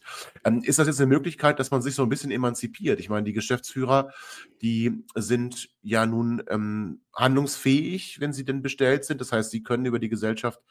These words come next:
äh, verfügen. Es gibt noch einen Aufsichtsrat in der Management G M B H, es gibt einen Aufsichtsrat in der Profispielbetriebsgesellschaft. Auf der einen Seite ist, ist Patz, wo zwei, auf der anderen Seite ist Martin Kind Vorsitzender.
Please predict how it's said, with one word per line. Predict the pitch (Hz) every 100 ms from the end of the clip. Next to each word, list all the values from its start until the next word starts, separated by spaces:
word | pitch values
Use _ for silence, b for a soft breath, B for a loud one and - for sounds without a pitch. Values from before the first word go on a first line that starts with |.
| B B B B
äh, | 120 117
verfügen. | 117 104 135 139
Es | 131
gibt | - -
noch | 113
einen | 117
Aufsichtsrat | - 139 - 151 - 127 127
in |
der | 113
Management | 104 139 151 - 135 127
G | 127
M | 120
B |
H, | 120 117
es | -
gibt | -
einen | 110
Aufsichtsrat | - 110 123 - 110 117
in |
der | 113
Profispielbetriebsgesellschaft. | 110 110 113 - 117 110 - 101 - 92 95 101 - B B B B B
Auf | -
der | - 76
einen | 113 123
Seite | 117 117 120
ist, | 95 - 62
ist | - - - -
Patz, | 160 - -
wo | 104
zwei, | - 151 175
auf | 120
der | 101
anderen | 120 117
Seite | 110 113 123
ist | 98 -
Martin | 107 -
Kind | 107 127
Vorsitzender. | 127 123 131 131 131 123 127